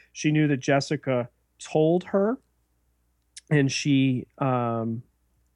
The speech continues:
and she some understanding, I'm just reading the way it is here, she some understanding to Kilgrave's victims while preparing Hope's defense.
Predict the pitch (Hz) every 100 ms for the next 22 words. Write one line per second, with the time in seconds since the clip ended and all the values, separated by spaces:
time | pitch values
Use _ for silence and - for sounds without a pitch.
0 | _ _ _ - 131 - 180 208 - 185
1 | 180 175 165 156 156 135 123 120 123 139
2 | 135 147 139 139 135 135 131 127 113 -
3 | 117 110 107 - 175 214 - 180 185 175
4 | 170 - 156 147 143 143 139 123 - 147
5 | 139 139 131 123 120 131 127 135 123 120
6 | 113 - 127 131 127 123 120 _ _ _
7 | - 147 - 151 139 120 131 143 131 -
8 | - 123 139 117 - - -